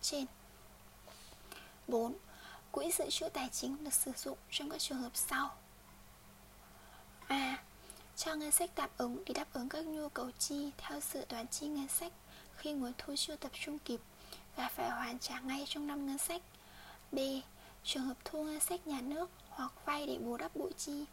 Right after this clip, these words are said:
không đạt mức dự toán được Quốc hội, Hội đồng Nhân dân quyết định và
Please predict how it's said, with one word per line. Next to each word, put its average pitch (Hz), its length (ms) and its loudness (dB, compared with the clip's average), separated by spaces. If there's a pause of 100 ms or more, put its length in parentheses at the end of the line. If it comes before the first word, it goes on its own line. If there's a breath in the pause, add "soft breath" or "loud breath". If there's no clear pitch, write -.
(280 loud breath)
không 320 260 0
đạt 262 200 0
mức 302 160 -2 (100)
dự 294 140 0
toán 247 260 0
được 294 160 0
Quốc 349 200 0
hội, 339 200 2 (120)
Hội - 240 -2
đồng 247 200 0
Nhân 285 220 0
dân 302 100 0
quyết - 240 -4
định 392 140 2 (600 loud breath)
và 247 100 2